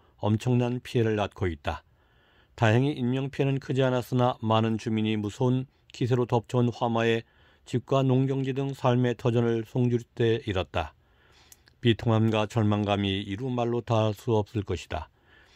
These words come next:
이를 텔레비전으로 지켜본 국민들도 안타까운 마음에 발을 굴렀을 것이다. 중앙재난안전대책본부는 육 일 오후 여섯 시까지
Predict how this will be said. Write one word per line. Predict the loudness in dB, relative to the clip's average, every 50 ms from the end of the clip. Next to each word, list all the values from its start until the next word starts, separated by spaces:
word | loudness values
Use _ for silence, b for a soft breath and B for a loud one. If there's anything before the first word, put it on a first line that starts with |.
| b b b 2
이를 | 2 2 2
텔레비전으로 | 2 2 2 2 2 2 0 0 0 0 -2
지켜본 | -4 -6 -4 -2 0 0 0 0
국민들도 | -2 0 0 0 2 2 2 2 2 2 2 2 0 -2
안타까운 | -2 -4 0 0 0 0 0 0 2 2 4
마음에 | 4 4 2 2 2 0 0 -2 -2
발을 | -4 -6 -8 -6 -4 -2 -2 -2
굴렀을 | -2 -2 0 0 -2 -2 -4 -6
것이다. | -6 -4 -6 -6 -8 -10 -12 -12 -12 -14 b b b b b b b b b b b b b b b b b b
중앙재난안전대책본부는 | -2 0 2 4 4 2 0 -2 -2 -2 -2 -2 -4 -4 -4 -4 -2 -2 -2 -2 -4 -4 -4 -4 -6 -6 -4 -4 -4 -2 0 0 2 2 2 0 -2 -4 -8 -14 _ _
육 | -2 0 2
일 | 2 2 0
오후 | 0 0 0 -2
여섯 | -2 -2 -4 -6
시까지 | -8 -6 0 2 2 4 4 2 2 0